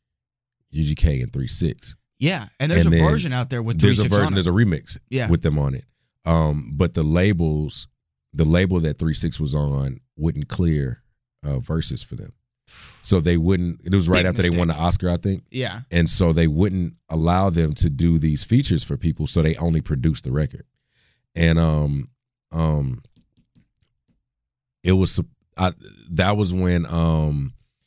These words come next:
Speaker 1: apparently U G K and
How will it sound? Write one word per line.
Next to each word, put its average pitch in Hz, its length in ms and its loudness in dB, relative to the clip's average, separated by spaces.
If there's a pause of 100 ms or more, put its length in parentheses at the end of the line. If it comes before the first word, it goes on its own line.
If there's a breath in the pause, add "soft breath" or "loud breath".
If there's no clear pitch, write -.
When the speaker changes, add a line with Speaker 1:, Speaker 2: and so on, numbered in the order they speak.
(1040)
Speaker 1:
apparently 104 580 4
U 80 380 0
G 90 160 0
K 85 640 4 (220)
and 76 720 2